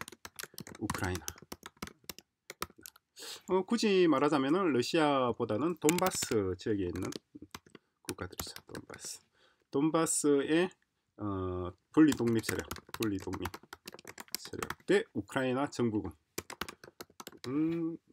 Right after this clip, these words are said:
모양이면은 시리아 전쟁도 비슷해요. 시리아 전쟁도, 어, 마찬가지, 어,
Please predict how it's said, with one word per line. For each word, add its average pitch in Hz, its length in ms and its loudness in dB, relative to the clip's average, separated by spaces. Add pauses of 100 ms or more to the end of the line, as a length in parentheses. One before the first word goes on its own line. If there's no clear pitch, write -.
모양이면은 117 520 0
시리아 180 640 2
전쟁도 151 360 0
비슷해요. - 340 -4 (400)
시리아 139 280 -6
전쟁도, 117 600 -2 (880)
어, 101 120 -6 (480)
마찬가지, 147 720 0 (440)
어, 104 320 -6